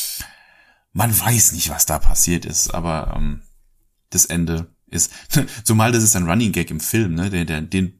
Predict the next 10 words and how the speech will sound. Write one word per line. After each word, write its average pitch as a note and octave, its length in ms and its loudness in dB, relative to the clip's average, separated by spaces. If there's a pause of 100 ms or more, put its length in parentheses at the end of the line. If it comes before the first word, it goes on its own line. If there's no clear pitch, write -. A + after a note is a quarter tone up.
Bill G2+ 180 0
Denbrough, G2 540 0 (1120)
äh, G2 200 0
ist - 120 2
ja F2+ 100 0
Schriftsteller A#2 560 -2
als G#2+ 140 -2
Erwachsener G#2+ 580 -4
und, F#2 400 -2
ähm, F2 360 -6